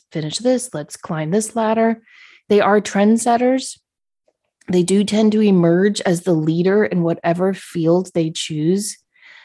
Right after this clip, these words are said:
One li-, life paths make fantastic entrepreneurs. They make good bosses or leaders, inventors, politicians, lawyers, athletes, especially if they're in a solitary sport like tennis, ones will always excel.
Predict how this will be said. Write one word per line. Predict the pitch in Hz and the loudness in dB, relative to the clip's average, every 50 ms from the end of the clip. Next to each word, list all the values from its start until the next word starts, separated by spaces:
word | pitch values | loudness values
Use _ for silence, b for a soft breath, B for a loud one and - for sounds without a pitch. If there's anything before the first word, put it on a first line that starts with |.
| b b _ | b b _
One | 190 190 208 226 226 214 | 0 2 4 4 4 4
li-, | 202 202 202 208 - - | 4 2 2 0 -2 0
life | 208 190 190 196 - | 0 0 0 -2 -4
paths | - - 190 175 175 - - | -6 -6 -4 -4 -4 -4 -4
make | 196 175 170 170 170 - - | -2 -2 -2 -2 -4 -10 -12
fantastic | - - 185 180 175 175 - - - - - 214 220 202 - - 180 170 - | -6 -2 0 0 0 0 -2 -6 -10 -6 -2 -2 -2 -2 -2 -6 -8 -6 -4
entrepreneurs. | 170 170 156 151 - 165 - - 160 151 139 - - - - - - - _ b b b b b b - | -4 -4 -4 -4 -8 -10 -10 -10 -10 -10 -10 -12 -14 -14 -16 -16 -18 -20 _ b b b b b b 0
They | 185 180 | 2 4
make | 190 208 208 214 | 4 2 2 2
good | - 247 233 226 | 0 0 0 2
bosses | 226 214 208 208 196 - - 214 208 208 208 - - b b b b b b b b _ | 0 0 0 0 0 0 0 0 0 0 0 -4 -8 b b b b b b b b _
or | 170 165 160 156 156 151 | 0 0 2 2 0 0
leaders, | - 175 196 208 220 214 208 202 196 196 196 196 | 0 0 0 2 2 4 4 4 4 2 0 -2
inventors, | - 196 180 165 170 180 185 190 196 202 214 208 202 196 196 196 | -2 0 0 2 2 2 2 2 2 0 0 0 0 0 -2 -6
politicians, | - - 185 175 170 170 170 - 202 202 190 - 202 202 196 185 185 - | -6 -4 -2 0 0 0 0 -2 -2 -2 -2 -2 -2 -2 -2 -2 -2 -4
lawyers, | 180 180 180 185 185 185 190 190 190 190 180 - - | -2 0 2 2 2 2 4 2 2 0 0 -2 -2
athletes, | 175 180 185 180 - - 202 196 196 196 202 | -2 -2 -2 -2 -2 0 2 2 2 0 -2
especially | 196 - - - 208 202 190 - - - 240 226 | -4 -4 -4 -2 0 0 0 0 -2 -2 0 2
if | 226 202 - | 0 0 0
they're | 202 185 180 | 2 2 2
in | 175 170 | 2 2
a | 156 | 0
solitary | - - - 147 143 151 170 185 185 208 208 208 214 214 208 | -2 -4 -6 -6 -4 -2 -2 -2 -2 -4 -2 -2 0 -2 -2
sport | 214 - - - 214 214 220 220 208 | -4 -8 -8 -4 -2 0 0 0 0
like | - 151 147 170 - | -2 -6 -10 -12 -16
tennis, | - - 175 180 185 190 196 190 - - b b b b b b b b b b | -10 -4 -2 0 2 2 2 0 -2 -4 b b b b b b b b b b
ones | - 170 165 175 175 175 180 175 175 180 | -8 -2 0 2 2 4 2 2 0 0
will | 180 175 - | -2 -4 -2
always | - 165 165 165 165 165 165 - | -2 -2 0 2 0 0 0 -4
excel. | 165 - - - - 156 151 147 - - 202 - | -8 -8 -8 -10 -8 -8 -10 -10 -12 -14 -16 -18